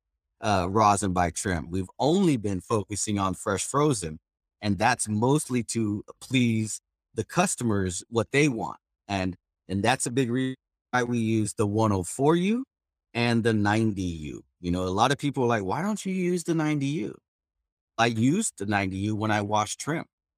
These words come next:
And if you look at my pre-two thousand twenty years, and, you know, on my, my Instagram, you'll see, like, all those pictures are mostly from dry cured flour or dried trim.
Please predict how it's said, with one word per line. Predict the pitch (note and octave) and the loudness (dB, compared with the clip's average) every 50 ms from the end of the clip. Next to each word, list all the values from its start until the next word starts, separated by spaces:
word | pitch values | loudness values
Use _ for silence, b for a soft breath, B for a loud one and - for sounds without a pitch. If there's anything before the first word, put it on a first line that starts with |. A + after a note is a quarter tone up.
| _ _ - | _ _ -10
And | G2+ | -10
if | F#2 - | -6 -2
you | A2+ A#2 | 0 0
look | B2+ A#2 - | 2 2 2
at | C3+ A#2+ | 2 2
my | A#2 A2+ A2 G2+ E2+ | 4 2 2 0 -4
pre-two | - - D3 C#3+ C#3 - - - - - C3+ C3 | -4 -2 0 0 0 -2 -4 -4 -4 -2 -2 -2
thousand | - C3+ B2+ C3 C3 B2+ A#2+ A2+ | 0 2 2 2 2 0 -2 -4
twenty | - - A#2 A#2+ B2+ C#3 D3+ | -4 -4 -2 0 0 2 2
years, | D3+ D#3+ E3+ F3+ F#3+ G3+ G3+ - | 2 2 2 2 0 -2 -2 -4
and, | B2+ G#2+ A2 - - | -4 -6 -6 -6 -4
you | B2 A#2+ | -2 0
know, | A#2 A#2+ A#2+ | 0 0 2
on | A#2+ A#2 | 2 2
my, | A2 G#2 G2+ G2 F#2 | 0 0 0 0 0
my | F2 F#2+ F#2 F#2+ | -2 -2 -2 -2
Instagram, | G#2 A#2 A#2 - - B2 A#2 A#2+ A#2+ A#2 A2 | 0 0 -2 -2 -4 -6 -4 -2 -2 -2 -2
you'll | G2+ | -2
see, | - - - A#2+ | -4 -4 -4 -2
like, | G2+ G2 F#2+ - - | -2 -2 -2 -2 0
all | A2 A2+ C3+ | 0 2 2
those | C3 C#3 C3 A2+ - - _ - | 2 2 0 -2 -4 -10 _ -6
pictures | D3+ D3 - - C3 G#2+ | -6 -6 -4 -4 -4 -2
are | G#2+ G#2 | -2 0
mostly | A2 A2+ B2 - - B2+ | 0 0 0 -2 -4 -8
from | A2 - A2 G2 b b b b b _ | -8 -6 -8 -8 b b b b b _
dry | - B2+ C3+ D3 | 0 0 2 2
cured | C#3+ - D#3 D3 C#3 - | 2 2 0 0 0 2
flour | - C#3+ C#3+ D3+ D#3 D#3+ E3 E3 D#3+ C3 | 4 4 6 6 6 6 4 4 4 2
or | A2 G#2+ | 2 0
dried | F#2 A2 A2 A2+ B2 A#2 - | 0 0 2 2 2 0 -2
trim. | - - C3+ C#3+ D3+ F3 | -4 -2 -2 0 0 -2